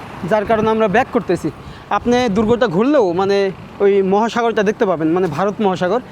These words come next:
একদম ভারত মহাসাগরের উপরে অবস্থিত এই দুর্গটা। Finally আমরা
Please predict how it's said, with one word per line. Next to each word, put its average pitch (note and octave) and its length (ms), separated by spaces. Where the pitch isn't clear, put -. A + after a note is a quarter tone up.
একদম C4 240
ভারত A3 280
মহাসাগরের A3+ 440
উপরে A3 280
অবস্থিত G3 500
এই G#3+ 100
দুর্গটা। D#3+ 360
Finally A#3 360
আমরা G#3+ 180